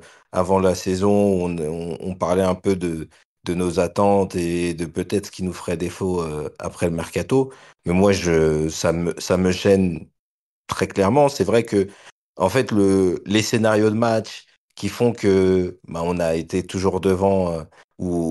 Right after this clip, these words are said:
ou au pire à égalité, évidemment, à zéro zéro, mais parfois à un partout,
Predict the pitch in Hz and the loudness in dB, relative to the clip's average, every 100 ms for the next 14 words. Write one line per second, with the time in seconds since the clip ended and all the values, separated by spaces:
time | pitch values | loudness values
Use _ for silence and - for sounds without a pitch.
0 | 76 62 87 87 87 95 85 78 78 78 | -2 -2 -2 -4 -2 0 0 -2 -4 -2
1 | 80 82 95 80 82 82 90 87 82 78 | -4 -2 -2 -2 -2 -2 -2 -2 -2 -4
2 | 78 82 82 82 90 95 90 78 82 - | -4 -2 -2 0 2 2 0 -4 -6 -4
3 | - 87 85 85 92 - 107 98 | -2 0 0 -2 -4 -4 -2 -2